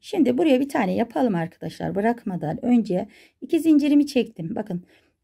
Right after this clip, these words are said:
bu çok uzakta olduğu için bu tel artık burada kalıyor mecburen arkadaşlar. Onu almayacağız. Bir defa tığımı doladım. Hemen trabzanımın arasına girdim, ilmek çektim.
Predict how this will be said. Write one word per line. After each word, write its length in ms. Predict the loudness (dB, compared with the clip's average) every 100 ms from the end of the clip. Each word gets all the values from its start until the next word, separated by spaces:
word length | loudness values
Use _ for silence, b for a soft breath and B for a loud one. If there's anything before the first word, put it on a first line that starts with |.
| _
bu 140 | -2
çok 220 | 2 2 2
uzakta 360 | 2 2 4
olduğu 160 | 4 4
için 240 | 4 4
bu 80 | 4
tel 220 | 2 2
artık 260 | 0 -2 -6
burada 260 | -4 -4 -4
kalıyor 340 | -4 -2 0
mecburen 460 | -2 -4 -6 -4 -2
arkadaşlar. 680 | -2 -4 -4 -4 0 -2 2
Onu 260 | 2 2 2 0
almayacağız. 640 | 2 2 0 0 0 -2 b b b b _
Bir 180 | -2 2
defa 420 | 2 2 -2 -6
tığımı 360 | -4 -2 0 2
doladım. 580 | 4 4 2 2 2 2 -6 _
Hemen 460 | _ 0 2 0 -4
trabzanımın 580 | -4 -2 -2 -4 -4 -4
arasına 360 | -4 -6 -10
girdim, 300 | -10 -6 -4
ilmek 300 | -2 -2 -4
çektim. 300 | -8 -18 _